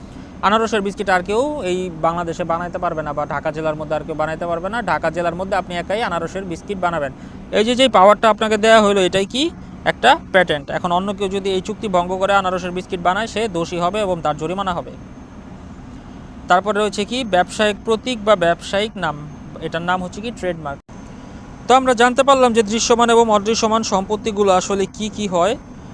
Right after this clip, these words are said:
এখন এই দৃশ্যমান সম্পত্তির কিভাবে অবচয় ধরতে হয় সেটা আমরা শিখব, পাশাপাশি অদৃশ্যমান সম্পত্তির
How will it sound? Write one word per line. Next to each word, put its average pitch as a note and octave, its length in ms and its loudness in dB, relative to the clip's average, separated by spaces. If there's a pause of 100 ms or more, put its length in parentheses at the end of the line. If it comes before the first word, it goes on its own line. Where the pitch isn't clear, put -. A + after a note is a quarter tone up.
(120)
এখন G#3 340 4
এই G3 180 2
দৃশ্যমান B3 500 2
সম্পত্তির B3 760 -2
কিভাবে A3+ 520 4
অবচয় G#3 440 2
ধরতে F#3 280 0
হয় G#3+ 160 4
সেটা F#3 240 0
আমরা G3 160 0
শিখব, G#3+ 320 -2
পাশাপাশি G3+ 420 0
অদৃশ্যমান G#3 520 0
সম্পত্তির A#3 560 -4